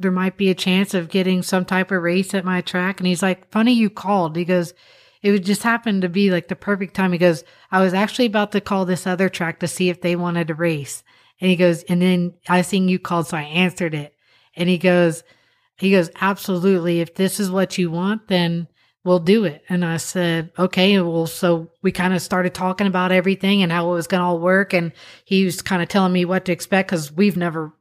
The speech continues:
ran or promoted a big race like this. So we, we talked over the phone for a while about it. And then actually a couple days ago, he called me and he goes,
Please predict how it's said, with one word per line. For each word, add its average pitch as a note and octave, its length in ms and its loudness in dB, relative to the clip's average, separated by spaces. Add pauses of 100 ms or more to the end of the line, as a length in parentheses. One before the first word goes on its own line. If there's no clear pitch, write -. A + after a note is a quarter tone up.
(160)
ran F3+ 480 2
or D#3+ 80 -2
promoted F3+ 520 0
a D#3+ 60 -8
big E3+ 320 -2
race E3+ 300 -4
like D#3 220 -12
this. G#3+ 280 -2
So E3+ 240 -2 (460)
we, F#3 440 2
we F3 180 0
talked F#3 420 -6
over F#3 420 2
the E3 160 -2
phone G3+ 300 0
for G3+ 160 -2
a G3 80 -2
while G3+ 280 2
about G3+ 300 0
it. B3 200 0
And F3 120 0
then F#3 180 4
actually F#3+ 680 0 (340)
a F3+ 80 -4
couple G3 300 -2
days A3 300 2
ago, F#3 360 2 (440)
he F#3 160 -2
called F#3 300 -2
me G3 200 0
and F3+ 80 0
he F3 100 -2
goes, F#3 440 2